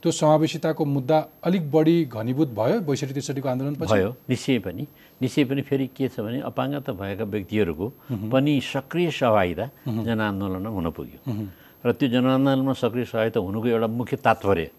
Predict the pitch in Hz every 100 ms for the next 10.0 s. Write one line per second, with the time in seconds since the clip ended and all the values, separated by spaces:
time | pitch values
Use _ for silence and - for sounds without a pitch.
0 | - 127 107 98 135 139 101 107 143 117
1 | 107 101 113 95 95 113 95 - - -
2 | - - 110 104 101 104 95 107 147 143
3 | 123 - 123 135 113 113 123 110 101 -
4 | 113 113 110 107 143 156 110 - 85 156
5 | - - 123 - 113 117 135 110 107 110
6 | 104 98 104 98 92 80 85 139 - -
7 | - - 117 117 - - 147 139 170 160
8 | 151 101 95 104 104 107 110 127 151 -
9 | - 101 110 143 170 - 170 160 147